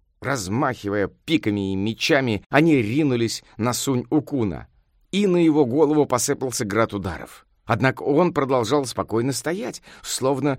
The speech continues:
всё происходящее вовсе не касалось его. "Вот это монах!" закричали они. "Крепкая у тебя голова!" "Ну что, убедились?" воскликнул Сунь Кун. "А вот когда вы устанете,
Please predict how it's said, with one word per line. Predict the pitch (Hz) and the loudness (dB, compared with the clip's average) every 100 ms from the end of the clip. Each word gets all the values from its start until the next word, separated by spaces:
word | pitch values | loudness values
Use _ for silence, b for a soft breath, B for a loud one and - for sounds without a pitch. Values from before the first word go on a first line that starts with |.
| 113 | -6
всё | 110 151 127 | -2 0 0
происходящее | 123 120 - 98 135 147 165 135 | 0 -2 0 -2 0 -2 -2 0
вовсе | 117 131 - 156 B | 0 -2 -2 -2 B
не | 123 156 | 4 4
касалось | 180 175 233 147 104 | 4 -2 -2 -4 -4
его. | - 82 65 - _ _ _ 95 | -4 -6 -8 -10 _ _ _ -10
"Вот | 92 - | -10 -10
это | - 127 151 | -10 -2 0
монах!" | 226 415 440 - 587 285 233 - b b b | 2 2 2 2 0 -6 -8 -12 b b b
закричали | 87 90 - 95 92 87 | -8 -6 -6 -6 -4 -2
они. | 85 82 71 b b b | -2 -4 -8 b b b
"Крепкая | - 127 170 - 262 | -2 0 0 -2 -6
у | 233 | -6
тебя | - 208 214 | -6 -4 -4
голова!" | 220 233 269 359 392 311 139 - _ _ _ | -4 -4 -2 -2 0 -2 -4 -10 _ _ _
"Ну | 120 185 202 | 0 4 2
что, | - - 104 92 - _ b b b b b - | 0 -6 -8 -10 -14 _ b b b b b -6
убедились?" | 107 110 156 190 247 185 - - _ _ _ _ _ | -4 -2 -2 -4 -6 -8 -10 -16 _ _ _ _ _
воскликнул | 104 139 - 131 104 104 87 - | -2 -2 -2 -6 -6 -6 -8 -10
Сунь | - - 107 107 | -8 0 0 0
Кун. | - 85 - _ _ _ _ | -4 -12 -12 _ _ _ _
"А | 127 | -2
вот | 160 175 | 0 0
когда | 180 151 170 | -2 0 2
вы | 160 | 4
устанете, | 175 170 214 220 139 - 82 | 2 2 -4 -4 -4 -6 -10